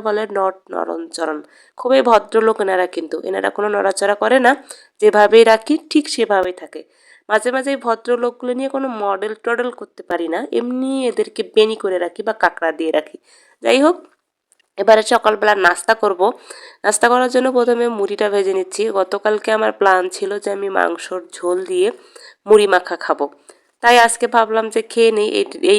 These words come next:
রেসিপিটা অনেকের কাছে সব হয়তো বা খেয়েছে, কিন্তু আমার কাছে একদমই নতুন। হঠাৎ, হঠাৎ করে মাথার মধ্যে আইডিয়া আসলো,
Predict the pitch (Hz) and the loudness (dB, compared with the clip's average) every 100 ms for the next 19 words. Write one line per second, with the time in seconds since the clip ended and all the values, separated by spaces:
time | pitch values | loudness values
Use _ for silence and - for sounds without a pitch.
0 | 220 214 226 226 226 220 196 190 208 208 | 2 0 -4 -4 0 0 0 -2 -6 -4
1 | 208 202 214 214 - - - - - _ | -6 -4 -4 -6 -8 -14 -6 -6 -6 _
2 | - - 196 208 - 262 269 220 269 - | -14 -4 -4 -2 2 2 2 -2 -2 -8
3 | - - _ 202 214 196 190 196 - 190 | -20 -20 _ 0 2 2 0 -2 -2 -4
4 | 190 190 202 196 180 208 214 190 175 180 | -2 -6 -4 -4 -4 -4 -4 -4 -4 -4
5 | 180 185 - 196 190 180 - 190 180 180 | -4 -6 -8 -4 -6 -6 -8 -8 -4 -2
6 | 180 185 196 202 - | -2 -2 -2 -2 -2